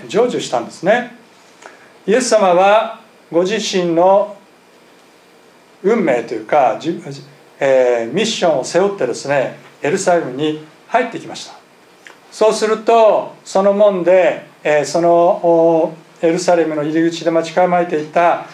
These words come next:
群衆たちが、「ホサナ、ホサナ」と言って、「城の、おー、枝を振って歓迎するんですね。」ホサナというのは、もともとの意味は、「主よ、救ってください」という意味です。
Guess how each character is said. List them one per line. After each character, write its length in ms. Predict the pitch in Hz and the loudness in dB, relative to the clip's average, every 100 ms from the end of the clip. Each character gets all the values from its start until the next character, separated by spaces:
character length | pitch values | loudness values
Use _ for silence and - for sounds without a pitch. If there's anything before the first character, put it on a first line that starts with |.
| - - - | -20 -18 -4
群 180 | 175 | -2
衆 220 | 180 185 175 | -2 -2 0
た 140 | 156 | -2
ち 100 | 151 | 0
が、 360 | 160 151 - - - - | 2 2 2 -6 -20 -6
「ホ 100 | 220 | -2
サ 160 | 214 220 | 2 2
ナ、 100 | 208 | 2
ホ 120 | 196 | 0
サ 160 | 202 208 | 0 4
ナ」 220 | 208 208 | 4 2
と 80 | 175 | -2
言 60 | 131 | -6
っ 20 | |
て、 640 | - - 170 147 98 - - | -8 -2 2 2 -2 -12 -18
「城 320 | - - 190 | -6 0 2
の、 220 | 202 202 202 214 | 4 6 4 4
お 840 | 185 180 180 175 175 175 175 170 170 - _ | 2 4 4 4 4 4 4 2 -2 -14 _
ー、 80 | 170 | 0
枝 180 | 165 160 | 2 2
を 80 | 151 | 2
振 140 | 151 | -4
っ 20 | 147 | -10
て 180 | - | -10
歓 200 | 127 180 | -4 -2
迎 140 | 220 233 | 0 -2
す 140 | - | -4
る 80 | 233 | -6
ん 40 | |
で 60 | - | -8
す 100 | - | -4
ね。」 240 | 196 254 - - - - _ - | -4 -4 -10 -20 -20 -20 _ -2
ホ 120 | 269 | 0
サ 240 | 254 240 | 4 4
ナ 280 | 240 262 262 | 4 4 2
と 160 | 269 180 | 0 0
い 100 | 160 | 0
う 40 | |
の 140 | 139 | 0
は、 420 | 131 160 131 110 - - - | 2 4 2 0 -10 -20 -6
も 120 | 165 | -2
と 120 | - 240 | 0 0
も 160 | 233 | 0
と 140 | 233 240 | 0 -2
の 60 | |
意 60 | 233 | -2
味 100 | 196 | 0
は、 120 | 147 | 0
「主 220 | - - | 0 0
よ、 120 | 262 202 | 0 0
救 260 | - 285 | -4 -8
っ 20 | |
て 160 | 277 277 | -4 -2
く 80 | 254 | -2
だ 40 | |
さ 200 | - 220 | 0 0
い」 60 | 226 | 0
と 60 | 143 | -6
い 20 | |
う 40 | |
意 20 | |
味 60 | 101 | -10
で 80 | - | -16
す。 240 | - - | -20 -20